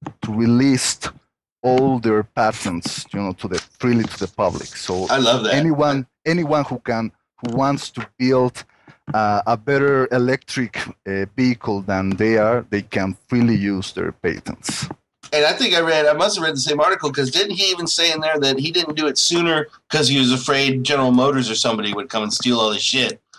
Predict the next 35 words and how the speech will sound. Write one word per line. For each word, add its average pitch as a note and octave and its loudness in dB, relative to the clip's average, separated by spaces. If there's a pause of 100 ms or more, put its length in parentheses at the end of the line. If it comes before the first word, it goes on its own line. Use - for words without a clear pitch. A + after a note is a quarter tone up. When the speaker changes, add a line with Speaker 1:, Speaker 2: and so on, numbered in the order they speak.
(140)
Speaker 2:
So B2+ 0
he B2 4
Speaker 1:
Yeah. B2 4
Speaker 2:
wanted, B2 0
like, A#2 0
some D3 2
notion B2+ 0
of A#2+ 0
them A#2 -2
to A2 -4
be A2 -4
put A#2+ -6
together A2+ 0
and G2+ -6
legal G#2+ -2 (300)
until - -4
he A2+ 0
passed G#2+ 2
it G2+ -4
out. A2 2 (220)
I - 2
tell - -2
you, B2 -2
Speaker 1:
Yeah. F#2+ 0
Speaker 2:
we C4+ 0
must F#3+ 0
live C#3 2
in, A#2+ -2
in A2+ -4
Tesla, A#2+ 0 (220)
uh, G#2+ 0
center A#2 0
of G2+ -4
the G2+ -6 (120)
world. B2 2